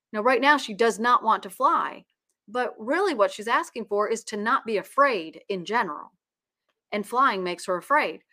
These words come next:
So when you get rid of fear, then flying doesn't seem like a big deal. For her, they say it'll take six months, five minutes a day. And for you,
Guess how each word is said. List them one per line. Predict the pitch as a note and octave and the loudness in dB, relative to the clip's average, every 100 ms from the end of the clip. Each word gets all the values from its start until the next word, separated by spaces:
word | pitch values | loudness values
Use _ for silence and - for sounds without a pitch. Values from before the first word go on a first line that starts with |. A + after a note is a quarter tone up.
| _ | _
So | - G#3 | -6 -2
when | G3 G#3 | -2 0
you | |
get | A3+ G#3+ | 0 2
rid | A3 G#3+ | 4 4
of | G3+ | 0
fear, | - D4+ C#4+ F3+ A3 - _ _ _ _ _ _ _ _ - | -2 2 2 2 -2 -8 _ _ _ _ _ _ _ _ -6
then | A3+ A3 | -4 -4
flying | A#3 A#3+ C4+ | 4 4 4
doesn't | G#3 G3+ G#3 | -2 -6 -8
seem | A3+ G#3 | -8 -6
like | G3+ G3+ | -6 -6
a | |
big | F#3+ G3 | -6 -6
deal. | A3 A#3+ D#3+ - _ - | -4 -6 -6 -10 _ -8
For | A3 | -2
her, | B3+ A3+ | 0 0
they | G#3 | -4
say | A3+ G#3+ | -4 -4
it'll | G#3 | -4
take | G#3 G3 | -4 -6
six | G#3+ G3+ F3+ | -10 -10 -8
months, | E3+ - - _ _ | -8 -12 -20 _ _
five | G3+ G3 | -2 -2
minutes | F#3 F3+ | -4 -10
a | F3 | -12
day. | E3+ E3+ _ - - | -12 -12 _ -20 -10
And | A3+ A3+ | -8 -4
for | |
you, | B3+ C#4+ C4 | -2 0 0